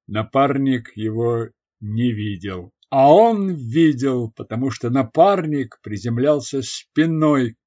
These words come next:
кресла к нему. Между ними было не меньше двух миль расстояния, и это было плохо. В горах такое расстояние можно идти несколько суток. Ну, да не оставит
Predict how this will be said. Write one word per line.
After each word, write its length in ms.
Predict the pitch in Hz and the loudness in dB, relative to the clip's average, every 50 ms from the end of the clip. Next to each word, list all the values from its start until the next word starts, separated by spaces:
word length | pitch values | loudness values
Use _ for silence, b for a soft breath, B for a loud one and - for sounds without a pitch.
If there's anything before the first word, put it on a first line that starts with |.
| _ | _
кресла 720 | _ - 113 120 135 127 110 - - - 120 110 117 107 113 _ _ _ | _ -6 -4 -2 -2 -2 -2 -6 -10 -10 -8 -8 -8 -8 -8 _ _ _
к 60 | - | -6
нему. 520 | 110 117 117 117 113 113 110 104 92 - _ _ _ _ _ _ _ _ _ _ _ _ _ _ _ _ _ _ - | -6 -4 -2 -2 -2 -2 -4 -4 -6 -12 _ _ _ _ _ _ _ _ _ _ _ _ _ _ _ _ _ _ -12
Между 320 | 92 98 98 98 117 117 | -10 -10 -8 -6 -4 -2
ними 240 | 123 139 135 131 127 | 0 0 0 0 0
было 460 | 117 127 135 135 135 131 120 110 - _ _ _ _ _ _ _ | 0 0 0 0 0 -2 -2 -4 -8 _ _ _ _ _ _ _
не 140 | 117 110 120 | -6 -4 -2
меньше 360 | 127 135 135 123 - - - | 0 0 0 0 -2 -8 -8
двух 400 | 113 110 113 143 139 113 - - | -6 -4 -2 -2 -2 -4 -6 -8
миль 560 | 127 127 135 143 147 156 151 139 131 123 - _ _ | -6 -4 -4 -2 0 0 0 0 0 -2 -4 _ _
расстояния, 1000 | - 113 127 120 - - - - 127 127 139 156 156 151 131 110 95 90 90 _ _ _ _ _ _ _ _ _ _ _ _ _ _ _ | -10 -8 -6 -6 -6 -8 -10 -6 -4 -2 0 0 0 0 -2 -4 -6 -8 -12 _ _ _ _ _ _ _ _ _ _ _ _ _ _ _
и 80 | 87 | -6
это 180 | 98 107 - 117 | -6 -6 -6 -6
было 220 | 113 135 139 139 | -4 -2 -2 -2
плохо. 600 | 113 - 139 156 165 131 110 - - - - - _ _ _ _ _ _ _ _ _ _ _ _ _ _ | -2 0 2 2 2 2 0 -4 -14 -20 -20 -20 _ _ _ _ _ _ _ _ _ _ _ _ _ _
В 160 | 90 82 101 | -18 -16 -10
горах 440 | 95 120 120 135 165 190 185 - - - - | -6 -4 0 2 2 2 2 0 -4 -10 -10
такое 380 | - 117 - - 131 123 120 | -10 -10 -8 -6 -6 -4 -4
расстояние 640 | 117 117 110 - - - 120 123 127 127 123 123 120 | -4 -4 -6 -8 -6 -4 -2 -2 0 -2 -2 -2 -4
можно 340 | 117 127 131 113 117 123 123 | -2 -4 -4 -2 -2 -2 -2
идти 260 | 117 113 - 139 127 | -4 -4 -4 -4 -2
несколько 500 | 123 131 135 123 - - 123 113 - 123 | 0 0 -2 -2 -6 -8 -10 -6 -6 -6
суток. 560 | 113 - - 156 156 123 - 98 - _ _ _ _ _ _ _ _ _ _ _ | -6 -2 -2 0 -2 -2 -4 -10 -14 _ _ _ _ _ _ _ _ _ _ _
Ну, 340 | 123 170 247 254 240 220 202 | -6 -4 -4 -4 -4 -6 -8
да 460 | 185 156 127 113 101 85 80 123 131 | -10 -12 -14 -16 -18 -12 -4 -2 -2
не 120 | 151 160 160 | 2 4 4
оставит 800 | 151 131 113 - - - - - 190 226 233 208 185 147 117 | 4 4 2 -2 -6 -8 -2 2 2 2 2 0 -4 -6 -8